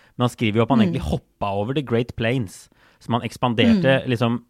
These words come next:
Speaker 1: lenge bare gradvis vestover, så hoppa man dette håpløse, tørre området, og så dro man rett til Oregon, og etter hvert da ned i, i California. Så det var ikke
Speaker 2: Mm.
Speaker 1: sånn, det var ikke den gradvise ekspansjonen som man så, så for seg. Og så tar han også litt oppgjør med den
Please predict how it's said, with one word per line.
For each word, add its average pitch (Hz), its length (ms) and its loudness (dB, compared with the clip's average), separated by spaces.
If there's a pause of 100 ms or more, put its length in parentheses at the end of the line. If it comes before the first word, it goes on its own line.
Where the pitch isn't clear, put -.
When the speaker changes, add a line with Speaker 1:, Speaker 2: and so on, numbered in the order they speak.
Speaker 1:
lenge 113 420 -2
bare 110 200 2
gradvis 110 280 0
vestover, 117 320 -4
så 131 100 -6
hoppa 110 380 -4
man 120 160 0
dette 117 260 -2
håpløse, 110 720 -2
tørre 107 400 -4
området, 107 480 -4 (280)
og 127 60 -8
så 131 100 -2
dro 120 120 0
man 120 140 0
rett - 280 -8
til - 100 -4
Oregon, 107 480 0
og 117 120 -4
etter 107 160 -2
hvert 110 140 -2
da 104 100 -6
ned 101 320 -10
i, 104 200 -14
i 107 40 -12
California. 107 640 -10 (380)
Så - 80 -20
det 123 100 0
var 101 220 2
ikke 110 180 0
Speaker 2:
Mm. - 40 4
Speaker 1:
sånn, 107 240 2 (540)
det 123 60 -2
var 107 100 2
ikke 143 140 -2
den 123 180 -2
gradvise 104 880 2
ekspansjonen 110 600 -6
som 104 380 -6
man 113 160 -6
så, 104 420 -8 (100)
så - 200 -8
for 101 120 -4
seg. 120 240 -2 (420)
Og 131 100 0
så 160 140 0
tar 123 180 2
han 135 100 2
også 127 200 -2
litt 135 120 -4
oppgjør 110 320 -2
med 113 180 -2
den - 80 -20